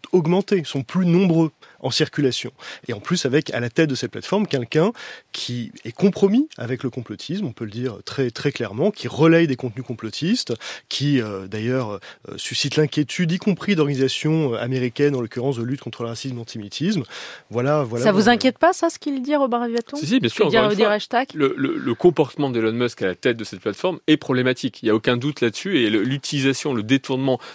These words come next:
Speaker 3: d'un tel outil pour des fins personnelles est un vrai sujet. Après, l'outil en lui-même, le jeter et laver le bébé avec l'eau du bain, ce serait une erreur. Je pense que cet outil est un outil puissant.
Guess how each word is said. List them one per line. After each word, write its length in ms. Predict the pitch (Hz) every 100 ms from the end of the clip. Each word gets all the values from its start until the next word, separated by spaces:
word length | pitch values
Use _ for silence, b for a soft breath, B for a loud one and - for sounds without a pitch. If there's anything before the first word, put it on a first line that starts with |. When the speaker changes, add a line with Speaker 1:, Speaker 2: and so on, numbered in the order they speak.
| -
Speaker 3:
d'un 100 | 101
tel 240 | - 151 143
outil 320 | 135 - 131
pour 180 | - 101
des 120 | 101
fins 300 | 95 123 101
personnelles 460 | 104 - 117 160 185 B -
est 100 | 180
un 100 | 156
vrai 180 | 127 135
sujet. 300 | - 131 113 B B
Après, 280 | 110 - 127
l'outil 340 | 156 170 -
en 60 | 147
lui-même, 340 | 139 139 123
le 120 | 113
jeter 500 | 110 135 - 139 120
et 100 | 107
laver 240 | 104 104 110
le 80 |
bébé 200 | 113 120 120
avec 180 | 110
l'eau 60 | 107
du 140 | 107
bain, 180 | 117 196
ce 120 | -
serait 280 | 127 - 180
une 80 | 139
erreur. 220 | 123 107
Je 60 | -
pense 140 | 123
que 80 | -
cet 200 | 127 -
outil 180 | 135 151
est 100 | 113
un 80 | 107
outil 240 | 104 98
puissant. 380 | - 151 -